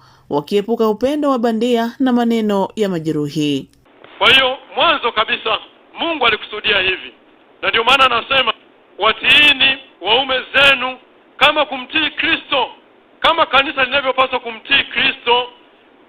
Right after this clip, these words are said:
Speaker 2: vile vile wanawake wawatii waume zao." Na alafu waume wakaambiwaje? Waambiwa wapende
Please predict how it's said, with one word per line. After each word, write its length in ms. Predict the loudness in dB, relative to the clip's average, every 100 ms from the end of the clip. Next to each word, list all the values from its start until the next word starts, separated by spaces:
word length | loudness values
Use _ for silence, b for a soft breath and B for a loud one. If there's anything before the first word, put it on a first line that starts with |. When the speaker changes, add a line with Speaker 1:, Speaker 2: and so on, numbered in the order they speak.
| -2
Speaker 2:
vile 240 | 2 2
vile 200 | 2 0
wanawake 800 | 0 0 0 2 0 2 0 -2 -4 _ -6
wawatii 460 | 0 0 0 -4 -2
waume 280 | -2 -2 -4 -4
zao." 340 | -2 0 -2 -8 _ _ _ _ _ _ -6
Na 380 | 0 2 2 -2 -12 _ _ _ _ _ _ _ _ _ _ _ _ -12
alafu 320 | -2 -2 0
waume 300 | 0 0 -2
wakaambiwaje? 680 | -4 -2 -4 -4 -2 -2 -2
Waambiwa 380 | -4 -4 -4 0
wapende 500 | 0 0 0 0